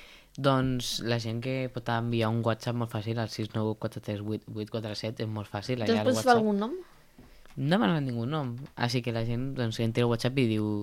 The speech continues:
Speaker 1: si vol-, volem els Decus o voleu proposar un nom, envieu un àudio,
Speaker 2: O a
Speaker 1: un missatge.
Speaker 2: l'Instagram també ho poden enviar
Speaker 1: O,
Speaker 2: més.
Speaker 1: o també per Instagram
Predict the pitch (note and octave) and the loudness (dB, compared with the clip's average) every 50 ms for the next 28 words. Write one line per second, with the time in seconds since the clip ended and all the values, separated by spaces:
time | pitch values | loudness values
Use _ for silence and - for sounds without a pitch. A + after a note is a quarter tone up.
0 | G#2+ A#2 B2 B2 B2 A2 A2 A2 - - F3+ F3 F3 G3+ A#3+ A#3+ G#3+ G3+ G#3 A3+ | -4 -6 -4 -2 0 0 0 0 0 0 2 4 6 6 6 6 4 4 4 4
1 | A3+ F3+ E3 D3+ C3+ B2 A#2+ A2 - A2 A#2 A2+ A2 A2 A2 A2 A2 A2 A#2+ B2 | 4 2 2 4 4 4 4 2 0 -6 -8 -8 -6 -2 0 0 0 0 0 -2
2 | A#2 A#2+ A2+ A2 G#2+ G#2 G#2+ A2 A2 A2 A2+ A#2 C3 B2+ A2 G#2+ G#2+ A2 G#2+ G#2+ | 0 0 0 0 0 0 0 -2 -2 -2 -2 -2 -2 -2 -2 -2 -4 -4 -2 -2
3 | G#2+ G#2 G#2+ A2+ A#2+ B2+ - - G3 G#3+ E3 B2 - - - D#3 G#3 G3+ G3+ G3 | -2 -2 0 0 2 2 2 2 2 2 0 0 0 2 2 2 2 2 2 0
4 | G3+ - G#3 G3+ A3 A3+ G#3+ G#3+ G3+ G3+ G3 G3+ G3+ G3 G3 A#2 A#2 A#2 A#2 A2+ | 0 0 0 0 0 0 0 0 0 2 2 2 2 2 2 4 4 4 4 2
5 | A2 G#2+ G2 - - A#2 A#2+ A#2 A2+ A2 A2 G#2+ G#2+ A2 - A2+ A2 G#2+ G#2 G#2+ | 2 0 -2 -2 -2 0 0 0 0 0 0 0 -2 -2 0 0 0 0 -2 -4
6 | G#2+ - G#2+ A2+ A#2 C#3 D#3+ | -4 -6 -4 -4 -2 -4 -4